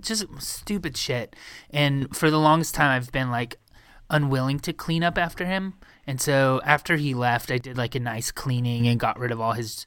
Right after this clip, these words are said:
like, mess. And it just felt good because I, like, yes, I'm cleaning up, up after somebody, but I'll never have to do it again. So I'm okay with that. So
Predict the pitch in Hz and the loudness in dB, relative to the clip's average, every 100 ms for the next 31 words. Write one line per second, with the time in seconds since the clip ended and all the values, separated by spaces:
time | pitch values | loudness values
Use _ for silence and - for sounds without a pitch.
0 | - 214 - 131 117 117 127 - 117 110 | -14 -14 -10 -6 -2 0 0 -2 -4 -6
1 | 110 - - - - - 139 151 170 180 | -10 -16 -20 -20 -20 -10 -4 -2 2 6
2 | 151 - 135 139 131 - 135 131 131 - | 6 6 4 4 2 0 2 4 2 -2
3 | - - - - 143 - - _ _ 160 | -14 -18 -12 -4 -4 -4 -12 _ _ 6
4 | 170 170 165 180 160 139 120 127 - - | 8 6 2 4 4 4 0 -2 -2 0
5 | 135 160 165 196 - 214 233 156 135 131 | 2 2 0 -2 0 0 0 2 2 2
6 | 139 135 127 120 - 120 117 110 104 101 | 4 4 4 2 0 -4 -4 -6 -6 -8
7 | 107 - 113 110 120 - 127 120 123 104 | -8 -8 -8 -8 -12 -12 -10 -8 -8 -10
8 | - 107 92 - - 98 | -12 -14 -14 -16 -14 -12